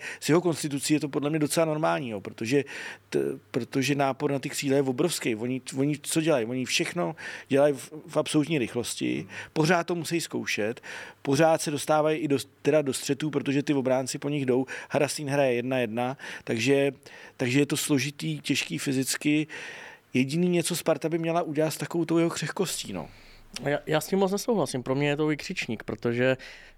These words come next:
Speaker 2: kdyby on byl typ, který obhospodařuje celou tu lineu, tak chápu, že jde vyflusanej v šedesátý dolů.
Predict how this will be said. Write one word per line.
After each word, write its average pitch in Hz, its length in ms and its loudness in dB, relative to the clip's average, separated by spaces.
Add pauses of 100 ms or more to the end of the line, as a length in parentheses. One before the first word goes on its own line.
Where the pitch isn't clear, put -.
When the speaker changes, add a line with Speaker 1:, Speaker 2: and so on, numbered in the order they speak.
(200)
Speaker 2:
kdyby 156 540 4
on 143 200 2
byl 147 160 6
typ, 131 500 0
který 143 340 0
obhospodařuje 147 800 0
celou 185 320 2
tu 113 220 0
lineu, 104 320 -2 (120)
tak - 180 -4
chápu, 120 380 0
že 139 100 2
jde 131 120 2
vyflusanej 131 680 0
v - 60 -10
šedesátý 123 500 -2
dolů. 117 220 -2